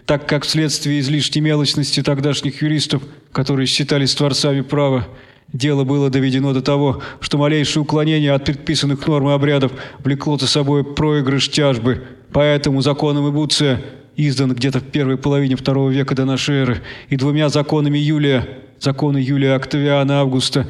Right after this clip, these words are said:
семнадцатого года до нашей эры, отменены эти торжественные иски и введено судопроизводство посредством формул.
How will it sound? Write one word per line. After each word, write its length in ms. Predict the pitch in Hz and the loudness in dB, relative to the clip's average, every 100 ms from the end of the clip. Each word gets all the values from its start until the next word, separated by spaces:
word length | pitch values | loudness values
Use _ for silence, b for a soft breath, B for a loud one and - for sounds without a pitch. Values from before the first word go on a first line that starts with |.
| B | B
семнадцатого 520 | - 143 139 - 139 131 | -6 -2 0 -2 -2 0
года 240 | 139 131 | 0 2
до 120 | 131 | 0
нашей 320 | 135 127 139 | 0 0 0
эры, 240 | 127 123 - B B | 0 0 -4 B B
отменены 800 | 143 139 156 151 156 160 151 - | -4 -2 -2 0 0 2 0 0
эти 200 | 139 135 | 0 0
торжественные 680 | 135 143 143 135 - 135 135 | 0 0 0 -2 0 0 2
иски 320 | 127 - 123 B B | 0 0 -4 B B
и 80 | 139 | -4
введено 360 | 123 139 143 147 | -2 0 0 0
судопроизводство 760 | - 135 135 143 139 143 - | -2 -2 -2 0 0 0 -2
посредством 540 | - 131 147 135 - 135 | -2 -2 0 -2 -2 -4
формул. 440 | - 139 117 113 | -2 -2 0 -4